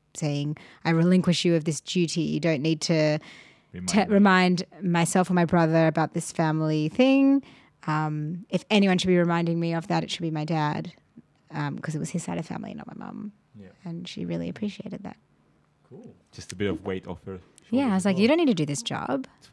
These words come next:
Speaker 1: And she
Speaker 2: fine.
Speaker 1: was never aware of it until I brought it up to her. I was like,
Speaker 2: But
Speaker 1: "You're,
Speaker 2: for
Speaker 1: you're,
Speaker 2: her,
Speaker 1: you're free. Don't
Speaker 2: does
Speaker 1: do
Speaker 2: it
Speaker 1: it
Speaker 2: come
Speaker 1: anymore."
Speaker 2: automatically? Like, is
Speaker 1: Yeah, it's
Speaker 2: it more
Speaker 1: automatic. It's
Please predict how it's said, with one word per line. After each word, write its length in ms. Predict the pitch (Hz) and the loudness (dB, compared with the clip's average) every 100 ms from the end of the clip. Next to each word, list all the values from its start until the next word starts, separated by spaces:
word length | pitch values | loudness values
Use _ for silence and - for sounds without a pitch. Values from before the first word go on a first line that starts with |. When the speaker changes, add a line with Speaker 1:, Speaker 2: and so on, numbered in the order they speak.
| - | 0
Speaker 1:
And 100 | 196 | 4
she 80 | |
Speaker 2:
fine. 60 | 233 | 6
Speaker 1:
was 100 | 247 | 6
never 180 | 240 214 | 4 2
aware 220 | 196 202 | 0 0
of 140 | 214 | 0
it 60 | 170 | -4
until 200 | 151 160 | -6 -4
I 60 | 156 | -6
brought 160 | 160 | -6
it 60 | 165 | -8
up 100 | 156 | -8
to 100 | 165 | -6
her. 220 | 156 156 | -6 -6
I 360 | - 170 _ 190 | -10 -16 _ -14
was 60 | - | -10
like, 140 | 156 | -8
Speaker 2:
But 100 | 202 | -2
Speaker 1:
"You're, 100 | - | -2
Speaker 2:
for 180 | - 156 | 0 4
Speaker 1:
you're, 100 | 233 170 | 4 6
Speaker 2:
her, 80 | |
Speaker 1:
you're 80 | 226 | 4
free. 320 | - 285 226 | 4 2 2
Don't 140 | 180 220 | 0 -2
Speaker 2:
does 40 | |
Speaker 1:
do 60 | 226 | 0
Speaker 2:
it 60 | |
Speaker 1:
it 40 | 214 | -2
Speaker 2:
come 60 | |
Speaker 1:
anymore." 140 | 147 127 | -2 -2
Speaker 2:
automatically? 440 | 117 113 147 - | -2 -4 -4 -4
Like, 320 | 190 117 - | -4 -4 -8
is 100 | 101 98 - - - | -10 -14 -16 -12 4
Speaker 1:
Yeah, 100 | 254 | 6
it's 100 | 196 | 8
Speaker 2:
it 20 | |
more 40 | |
Speaker 1:
automatic. 480 | 220 214 202 - - - - | 8 10 8 6 -6 -14 0
It's 140 | 202 | 0